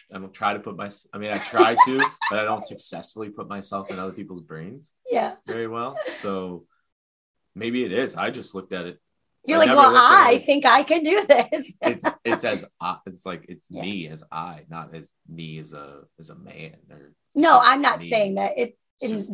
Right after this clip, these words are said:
Speaker 2: in
Speaker 1: I
Speaker 2: your situation. I just, it is just in-, interesting to think about. But I do know a lot of men with imposter syndrome and stuff as well. Um,
Speaker 1: Yeah.
Speaker 2: and maybe yours is that you don't allow feelings to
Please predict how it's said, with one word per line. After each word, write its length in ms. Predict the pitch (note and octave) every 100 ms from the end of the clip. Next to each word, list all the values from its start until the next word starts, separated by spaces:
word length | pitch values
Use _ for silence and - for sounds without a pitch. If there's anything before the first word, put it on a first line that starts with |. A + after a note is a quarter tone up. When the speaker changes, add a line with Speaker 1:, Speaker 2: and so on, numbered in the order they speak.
| G3
Speaker 2:
in 80 | G#3+
Speaker 1:
I 20 |
Speaker 2:
your 160 | G#3+ A3+
situation. 420 | A3 F#3+ F3 G3+
I 60 | G3+
just, 200 | G3 G3+
it 100 | B3+
is 160 | B3+ G3
just 200 | A3 -
in-, 120 | G3+ - _
interesting 400 | G#3 G3 G3+ G#3
to 60 | F#3+
think 180 | G3+ F3+
about. 200 | E3 - _ _ _ _ _ -
But 80 |
I 60 | G#4
do 120 | A4+
know 140 | A4 F4+
a 40 |
lot 140 | C#4 B3
of 40 |
men 160 | A#3 A3
with 140 | A3
imposter 380 | G#3 G3 F#3 F#3
syndrome 340 | F3 F#3 E3+
and 100 | E3+
stuff 200 | F3 F3+ E3+
as 120 | D3+
well. 340 | E3+ D#3+ - _ D#3 _ _ _ _ _ _ _ -
Um, 160 | G3
Speaker 1:
Yeah. 60 | B3
Speaker 2:
and 80 | B3
maybe 200 | D#4 G4
yours 360 | C4 D4 F4
is 300 | - D4+ - A3
that 180 | G#3+
you 100 | G#3
don't 220 | F#3+ A3 G3+
allow 300 | G3+ F#3 F#3+
feelings 440 | - F#3+ G3+ F#3+
to 220 | F#3 F3+